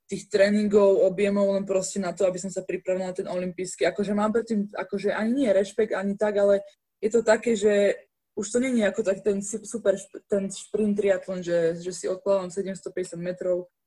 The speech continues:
potom dvadsať vlastne a potom päť bežím, že už to je také, že dvojnásobok, ale akože možno, že natrénované na to mám, to neviem, neskúšala som ešte olympijský.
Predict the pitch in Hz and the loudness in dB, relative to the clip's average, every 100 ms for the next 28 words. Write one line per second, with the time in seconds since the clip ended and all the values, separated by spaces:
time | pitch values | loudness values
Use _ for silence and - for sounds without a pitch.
0 | _ _ - 180 196 190 190 196 226 196 | _ _ -14 -6 -6 -2 0 0 -2 -2
1 | 180 190 190 208 190 170 190 202 185 196 | 0 0 0 -4 -4 -4 -6 -6 -4 -4
2 | 180 170 180 175 190 180 185 180 185 190 | -4 -2 -4 -4 -6 -6 -8 -6 -4 -2
3 | 190 185 190 208 214 208 202 202 208 214 | -4 -8 -4 -2 0 0 -2 0 0 -2
4 | - _ _ _ _ _ _ 170 180 180 | -6 _ _ _ _ _ _ -4 0 4
5 | 185 190 196 - 196 208 214 208 220 233 | 6 6 6 4 0 -2 0 2 0 0
6 | 233 220 226 226 226 220 220 220 220 214 | 0 0 0 0 0 0 0 0 0 -2
7 | 180 185 202 214 185 175 170 180 220 - | -2 -4 -4 -4 -6 -6 -6 -4 -6 -8
8 | 190 190 - 196 185 185 202 185 175 - | -10 -10 -10 -6 -4 -4 -6 -8 -8 -6
9 | 180 185 185 190 - 214 226 220 | -4 -6 -8 -12 -10 -8 -6 -8